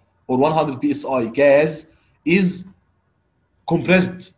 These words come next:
the pressure is high, I make it reach one thousand, and then I start to inject it from here. But why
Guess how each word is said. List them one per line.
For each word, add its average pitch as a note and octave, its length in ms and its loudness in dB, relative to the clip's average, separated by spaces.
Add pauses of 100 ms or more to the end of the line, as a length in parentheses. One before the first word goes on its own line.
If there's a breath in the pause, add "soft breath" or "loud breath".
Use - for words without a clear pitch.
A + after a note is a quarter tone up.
the A#2 100 -4
pressure F3 460 0
is B2 140 -6
high, B2+ 540 0
I A#2 140 -4
make D#3 200 -4
it E3+ 140 -6
reach E3+ 320 -4
one D3 180 2
thousand, A2+ 600 -2
and G#3 460 0
then G3+ 260 -2
I D#3+ 120 -6
start F3+ 360 -2
to C3+ 60 -8
inject C3 320 -8
it D#3 140 -16
from F3 180 -6
here. F#3 240 -4 (320 loud breath)
But D#3 200 -2
why C4 440 4